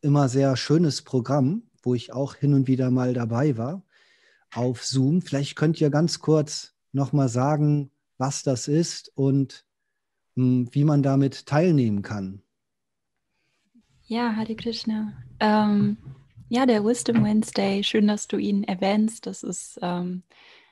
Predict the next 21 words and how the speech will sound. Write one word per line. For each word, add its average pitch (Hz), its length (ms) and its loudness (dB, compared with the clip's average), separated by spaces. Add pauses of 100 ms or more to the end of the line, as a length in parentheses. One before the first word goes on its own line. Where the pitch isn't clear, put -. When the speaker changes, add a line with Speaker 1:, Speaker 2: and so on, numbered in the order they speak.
(200)
Speaker 2:
ja, 185 420 0 (260)
wirklich 190 440 -8
mittlerweile 185 800 0
so 180 420 -2 (1080)
nicht 196 200 -2
mehr 180 160 2
wegzudenken 185 720 0
aus 190 180 -6
unserem 185 340 -2
Leben 185 300 -2
auf 180 140 -6
jeden 185 260 -6
Fall. 185 420 -6
Also, 175 460 -4 (800)
ähm, 180 280 0
ja, 180 140 0
wir 185 140 0
haben 185 120 2
das 180 160 -2
vor 180 200 -4
circa 180 580 -6